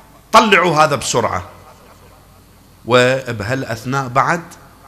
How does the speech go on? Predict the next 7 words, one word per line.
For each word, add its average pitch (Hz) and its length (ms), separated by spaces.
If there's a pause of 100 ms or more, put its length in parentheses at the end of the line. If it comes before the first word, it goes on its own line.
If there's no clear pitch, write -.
انصرف 113 760 (840)
الإمام 101 380
الصادق 101 460
سلام 90 340
الله 85 160
عليه، 101 320
طلع. 90 200